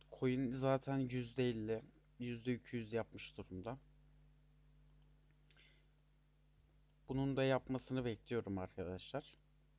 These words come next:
Yani herhangi bir olumsuz haber yok. Hatta piyasa çok hareketlendi. Baya baya.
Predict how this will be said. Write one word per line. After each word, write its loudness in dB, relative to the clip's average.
Yani 6
herhangi 4
bir 4
olumsuz 0
haber 4
yok. -2
Hatta 0
piyasa -2
çok -6
hareketlendi. 0
Baya 2
baya. -4